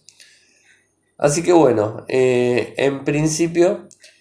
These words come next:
Huawei envió una carta, pide a Estados Unidos que ajuste el enfoque para abordar la ciberseguridad de manera efectiva. Esto ya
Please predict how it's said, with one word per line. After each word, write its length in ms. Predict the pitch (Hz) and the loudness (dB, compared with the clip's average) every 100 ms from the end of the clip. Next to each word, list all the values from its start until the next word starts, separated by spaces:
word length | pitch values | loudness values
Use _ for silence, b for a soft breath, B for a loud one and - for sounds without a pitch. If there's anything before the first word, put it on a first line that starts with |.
| b b b - | b b b -16
Huawei 1000 | - 143 143 147 143 139 131 127 117 - | -2 4 6 6 4 2 0 -4 -6 -8
envió 360 | - 123 123 135 | -8 -4 -2 0
una 200 | 135 127 | 0 2
carta, 560 | 165 165 151 131 123 | 2 4 2 2 2
pide 260 | 110 120 117 | 0 2 2
a 60 | 107 | 0
Estados 420 | 107 117 113 113 | 2 0 2 -2
Unidos 300 | 117 127 127 | -4 -4 -4
que 100 | 104 | -8
ajuste 640 | - 120 120 - 127 - - B B B B | -6 -8 -8 -6 -6 -6 -20 B B B B
el 160 | 139 127 | -2 0
enfoque 580 | 120 120 139 135 135 123 | 0 0 0 0 -2 0
para 340 | 123 127 123 | 2 4 2
abordar 680 | - 113 110 110 117 131 135 | 2 2 2 0 2 2 2
la 180 | 104 98 | 0 -2
ciberseguridad 800 | - 127 110 104 98 98 107 113 | -2 0 -2 -2 -4 -2 0 0
de 80 | 101 | -2
manera 320 | 95 98 85 | -4 -4 -4
efectiva. 400 | 104 127 339 - | -4 -2 0 0
Esto 160 | - | -2
ya 320 | 113 123 113 | -2 0 0